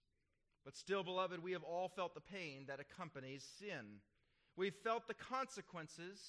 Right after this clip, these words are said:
of a hard heart. May it humble us. May it cause us to cling tighter and walk closer to our Savior.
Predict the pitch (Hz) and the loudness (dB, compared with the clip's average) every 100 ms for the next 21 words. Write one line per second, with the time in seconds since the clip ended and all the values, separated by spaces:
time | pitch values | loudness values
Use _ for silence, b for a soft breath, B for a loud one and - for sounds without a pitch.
0 | - - _ _ _ 147 156 - 180 165 | -14 -18 _ _ _ -6 -4 -2 0 0
1 | 151 180 107 - - - _ _ _ _ | -2 -4 -4 -6 -14 -16 _ _ _ _
2 | _ _ _ _ _ _ - 143 170 180 | _ _ _ _ _ _ -8 -2 -2 -2
3 | 165 165 - - 185 185 131 - 104 - | -2 -4 -4 -10 -6 -4 -4 -6 -10 -10
4 | - - - _ _ _ _ _ _ _ | -10 -10 -14 _ _ _ _ _ _ _
5 | _ _ _ - 151 170 165 185 208 208 | _ _ _ -4 2 2 2 2 4 4
6 | 220 - 208 - 202 190 - 240 240 190 | 0 -2 -8 -6 -8 -8 -12 -4 -2 -2
7 | 120 87 B B 190 190 208 202 - - | -4 -8 B B -2 2 2 2 -2 2
8 | 240 240 247 226 220 214 196 - 214 233 | 2 2 -2 -4 -4 -2 -2 -2 -2 -2
9 | 170 | -6